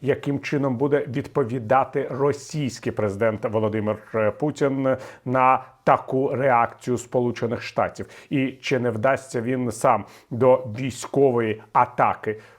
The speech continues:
по американських позиціях і із застосуванням якої зброї саме. Тобто можна сказати, що у дві тисячі двадцять другому році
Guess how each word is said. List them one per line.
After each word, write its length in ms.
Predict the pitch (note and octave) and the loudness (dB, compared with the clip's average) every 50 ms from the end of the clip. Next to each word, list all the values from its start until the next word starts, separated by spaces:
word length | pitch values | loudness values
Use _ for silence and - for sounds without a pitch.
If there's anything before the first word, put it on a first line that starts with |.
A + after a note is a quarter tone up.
| _ - | _ 0
по 340 | - C#3 B2+ G#2+ - - - - | 4 4 4 4 4 -2 -6 -4
американських 800 | - B2 A#2 B2 A2+ A2 - B2 A#2+ A2+ G#2 - - G#2+ G2+ - | -2 0 2 2 0 0 0 0 -2 -2 -2 -8 -12 -14 -12 -6
позиціях 640 | - B2 A2+ F#2+ D#3 D3+ D3+ - - C3+ A#2+ - - - - - | -2 -2 -2 0 0 -2 -2 -2 0 -2 -2 -2 -4 -16 -14 -8
і 100 | - D#3+ | -4 0
із 320 | E3 D#3+ D#3 - D3 C3 | 0 0 -2 -2 -4 -6
застосуванням 800 | C3 C3 B2+ A#2+ - - G#2 - B2+ A#2 B2+ C3 B2+ C3 C3+ C3 - | -4 -4 -6 -6 -6 -8 -6 -4 0 2 2 2 0 -2 -6 -6 -8
якої 640 | A#2+ A2 C3+ B2 - - - C3+ C3 B2 A#2+ A#2 A2 | -6 -2 0 -2 -2 -2 -2 0 0 0 0 0 -2
зброї 480 | G#2 G#2+ G2+ A#2+ A#2 B2 A#2 A2+ A2+ | -4 -4 -4 -2 0 2 2 0 0
саме. 420 | A2 A2 - B2 G#2 F2+ E2 E2 - - - - | -4 -4 -2 0 0 0 -2 -6 -12 -14 -10 -4
Тобто 300 | - B2 - - - A#2+ | -2 -2 -2 0 -2 -2
можна 440 | G2+ G2+ A2+ D3+ E3+ D#3+ - C#3+ B2 | -2 0 2 2 2 2 2 -2 -6
сказати, 500 | - - - A2+ G#2 A#2 G#2+ - - G2+ | -4 -4 -4 -2 0 0 0 -2 -2 -6
що 260 | - - - B2 A#2 - | -6 -2 -2 -2 0 0
у 80 | - B2+ | -2 -4
дві 180 | G#2+ G2+ A2+ A#2 | -4 -2 -4 -4
тисячі 480 | A2+ A#2 B2 G#2+ - - - - A2+ | -4 -4 -6 -4 -6 -8 -8 -8 -10
двадцять 640 | G#2+ C3 G#2 G2+ G#2 A2+ A2 G#2 - - A2 G2+ F#2 | -8 -8 -6 -2 0 0 0 0 -2 -4 -6 -6 -4
другому 480 | F2+ G#2+ A2+ A2+ - G#2+ G2+ G2 G#2+ - | -4 -4 -2 -2 -2 -2 -4 -4 -4 -4
році 460 | B2 G2+ G#2+ C3 D3+ D3+ D3+ - D#3+ | -4 -2 0 0 0 0 -2 -6 -8